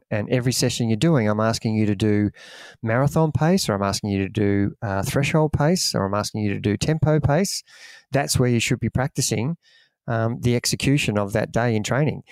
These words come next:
So when it comes to race day, you are so, so well acquainted with how to execute, um, from start to finish that, that you will get it right. And if you don't do that in training,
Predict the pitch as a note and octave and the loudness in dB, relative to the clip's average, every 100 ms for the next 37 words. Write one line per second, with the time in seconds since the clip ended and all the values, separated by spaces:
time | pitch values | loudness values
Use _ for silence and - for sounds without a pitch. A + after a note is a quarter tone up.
0 | - - C3 A#2+ C#3 D3 - B2 - G#2+ | -16 -2 0 2 2 0 0 -2 0 0
1 | G2+ E3 F#3 - F#2 A2 A2+ C3 B2 A2+ | 2 2 0 -2 0 0 2 2 2 2
2 | - C3+ - - - - D3+ F3 D#3 C3 | 0 -2 -2 -8 -8 -2 2 4 4 2
3 | - B2 B2+ A2 G2 A2 G#2 - - - | 0 -2 0 -2 -2 -2 -2 -8 -20 -20
4 | - C3 C3+ A#2+ A#2 - - A2+ G#2 - | -8 -2 2 2 0 -4 0 0 0 -4
5 | - _ - G#2+ G#2 - G2 C#3+ D3 C3 | -14 _ -4 -2 -2 -2 -2 0 -2 -4
6 | - G2+ A2+ - - _ _ _ _ A2+ | -2 -2 -2 -6 -12 _ _ _ _ -4
7 | G2 _ B3+ G3+ A#2+ - B2+ A#2 A#2+ A2 | -4 _ -20 -6 -4 -4 0 2 4 4
8 | A2+ C#3+ B2 A2+ G2+ - G2 - - - | 4 4 2 0 0 0 -2 -4 -10 -12
9 | - A2 G#2+ G#2 - - - - C#3 D#3+ | -6 -2 -2 -4 -10 -20 -8 -4 0 2
10 | D3 D#3 A2 B2+ C#3+ C3+ G#2+ G2 - G2 | 2 0 2 2 4 4 2 0 -2 -2
11 | G2 B2+ F#3 | 0 -2 -4